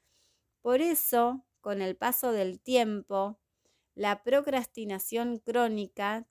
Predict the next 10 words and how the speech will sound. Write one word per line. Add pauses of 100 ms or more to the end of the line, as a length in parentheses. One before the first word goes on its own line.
tiene
costos
no
solo
a
la
productividad, (460)
sino
efectos
destructivos